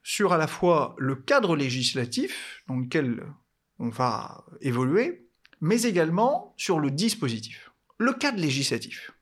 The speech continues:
La loi qui va être adoptée est adoptée après l'épuisement des voies de discussion parlementaire. Ça veut dire quoi ? Ça veut dire qu'il y a eu l'Assemblée nationale, il y a eu le Sénat, il y a eu un désaccord, il y a eu une commission mixte paritaire.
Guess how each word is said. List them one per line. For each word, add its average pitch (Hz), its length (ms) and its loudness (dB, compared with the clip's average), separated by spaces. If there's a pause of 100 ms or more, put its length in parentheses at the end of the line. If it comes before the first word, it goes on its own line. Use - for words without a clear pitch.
(340)
La 202 160 4
loi 330 200 4
qui 392 180 -4
va 165 100 2
être 226 240 2
adoptée 147 680 2 (680)
est 247 220 2
adoptée 277 960 2 (300)
après 262 720 0 (220)
l'épuisement 233 1160 2 (600)
des 165 240 2
voies 143 580 2 (540)
de 135 160 -2
discussion 214 640 0
parlementaire. 147 580 0 (160)
Ça 254 140 6
veut 247 320 2
dire 160 240 0
quoi ? 339 260 6
Ça 185 120 4
veut 160 120 2
dire 311 240 2
qu'il 247 360 4
y - 40 2
a 139 40 0
eu 139 60 2
l'Assemblée 131 440 2
nationale, 135 480 2
il 247 60 2
y - 20 4
a 156 40 4
eu 143 80 2
le 131 60 -2
Sénat, 151 560 4
il 220 60 0
y 156 40 2
a 143 40 2
eu 139 80 0
un 131 120 2
désaccord, 135 600 2
il 190 80 -2
y - 20 -2
a 160 40 0
eu 165 40 0
une 156 140 -2
commission 156 400 2
mixte 147 280 -4
paritaire. 190 420 0